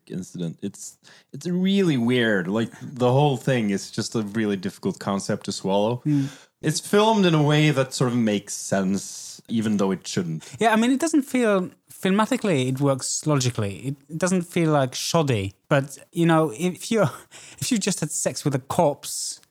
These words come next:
Speaker 2: would your wife be the person you would call out for normally?
Speaker 1: Not just a corpse, but this woman you
Speaker 2: Yeah.
Speaker 1: murdered.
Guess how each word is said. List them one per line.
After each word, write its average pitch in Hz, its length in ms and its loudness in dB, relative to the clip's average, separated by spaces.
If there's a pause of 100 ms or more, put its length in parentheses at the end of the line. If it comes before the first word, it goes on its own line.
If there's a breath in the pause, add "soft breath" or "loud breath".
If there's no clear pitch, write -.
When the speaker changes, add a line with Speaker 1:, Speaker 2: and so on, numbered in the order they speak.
(340)
Speaker 2:
would 175 240 4
your 285 120 4
wife 190 560 0 (260)
be 156 220 4
the 143 100 -2
person 151 760 2
you 135 100 4
would 127 220 0
call 135 200 2
out 127 220 2
for - 160 -4
normally? 117 580 2
Speaker 1:
Not 196 200 4
just - 180 -4
a 175 60 -4
corpse, - 500 -4
but 117 220 -6
this 123 180 -2
woman 123 440 0
you 101 160 2
Speaker 2:
Yeah. 127 100 4
Speaker 1:
murdered. 107 560 0